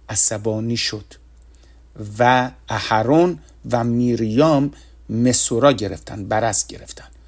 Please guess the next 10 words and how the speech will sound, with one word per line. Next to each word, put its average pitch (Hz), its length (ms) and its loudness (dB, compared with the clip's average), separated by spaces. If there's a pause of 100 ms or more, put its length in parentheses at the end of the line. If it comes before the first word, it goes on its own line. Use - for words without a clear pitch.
(260)
با 120 160 4
وجود 131 260 2
اینکه 127 460 4 (640)
در 127 180 4
توراتن 123 560 0
و 175 100 2
قدوشا 123 560 0
دقیقاً 117 580 -2
نمینویسه 131 1000 2 (520)
که 120 380 2